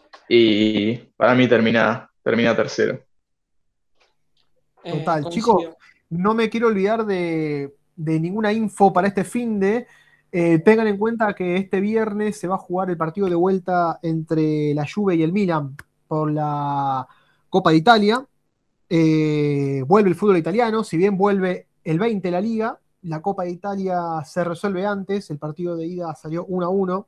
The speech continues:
Speaker 3: entre Juventus y Milan. Eh, había anotado Rebic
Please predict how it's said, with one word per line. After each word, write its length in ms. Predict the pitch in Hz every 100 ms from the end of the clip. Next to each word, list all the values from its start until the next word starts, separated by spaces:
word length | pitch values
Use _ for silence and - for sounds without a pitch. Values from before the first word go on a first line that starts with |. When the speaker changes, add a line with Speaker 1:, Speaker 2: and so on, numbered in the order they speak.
| _
Speaker 3:
entre 260 | 156 147 143
Juventus 440 | 156 175 170 160
y 40 |
Milan. 380 | 175 226 233 294 - _ _ _ _ _ _
Eh, 840 | 165 156 151 151 147 143 143 139 135 131 127 123 123 123 _ _ -
había 420 | 165 180 185 170
anotado 420 | 165 165 185 175
Rebic 480 | 165 214 220 214 -